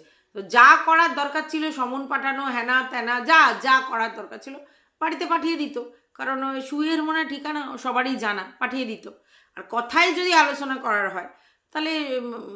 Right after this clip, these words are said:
মানে সুয়ের কাছেও যাওয়ার দরকার ছিল, হাটের কাছেই যাওয়ার দরকার ছিল, দুজনের কাছেই যাওয়ার দরকার ছিল। সেইভাবে যদি আলোচনার বিষয় হতো।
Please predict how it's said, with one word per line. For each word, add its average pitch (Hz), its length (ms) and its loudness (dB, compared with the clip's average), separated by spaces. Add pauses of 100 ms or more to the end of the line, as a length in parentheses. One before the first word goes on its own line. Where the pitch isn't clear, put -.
(100)
মানে 202 340 -4 (260)
সুয়ের 277 300 -8
কাছেও 294 320 -4
যাওয়ার 262 240 2
দরকার 262 240 -6
ছিল, 262 180 -6
হাটের 220 340 -4
কাছেই 233 320 -8
যাওয়ার 220 260 0
দরকার 208 260 -8
ছিল, 208 200 -6
দুজনের 202 340 -10
কাছেই 226 240 -8
যাওয়ার 196 260 -4
দরকার 180 360 -10
ছিল। 190 220 -14
সেইভাবে 269 540 -2
যদি 220 220 -4
আলোচনার 196 460 -4
বিষয় 170 300 -10
হতো। - 240 -12